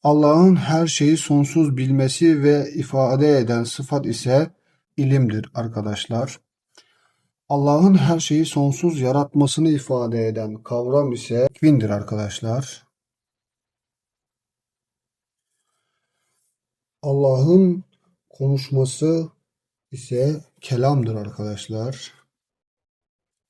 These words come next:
Allah'ın varlığının sonsuz olması bekadır arkadaşlar. Allah Teala'nın sonsuz güç sahibi olması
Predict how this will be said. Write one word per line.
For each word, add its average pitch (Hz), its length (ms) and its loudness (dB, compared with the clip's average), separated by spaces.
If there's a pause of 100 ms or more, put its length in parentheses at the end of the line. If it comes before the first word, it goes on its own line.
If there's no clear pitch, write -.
(800)
Allah'ın 139 680 2
varlığının 139 680 4
sonsuz 135 1040 -2 (100)
olması 120 760 -4 (1120)
bekadır 123 480 -2
arkadaşlar. 107 960 -8 (2500)
Allah 139 360 -2
Teala'nın 135 500 0
sonsuz 139 640 -4
güç 170 300 -6
sahibi 113 440 -4
olması 123 840 -4